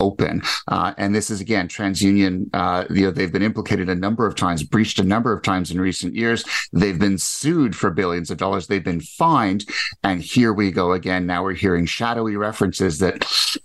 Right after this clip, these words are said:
it's happening again, and the company's been caught with its, uh, technological pants down.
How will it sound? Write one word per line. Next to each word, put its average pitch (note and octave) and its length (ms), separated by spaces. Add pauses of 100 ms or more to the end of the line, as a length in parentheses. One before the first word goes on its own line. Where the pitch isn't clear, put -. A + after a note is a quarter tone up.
(160)
it's - 160
happening F#2 440
again, F2 380
and F2 100
the D#2 60
company's D#2+ 480
been D#2+ 160
caught - 280
with F#2+ 140
its, - 240
uh, F#2 240
technological E2+ 680
pants - 320
down. D2 340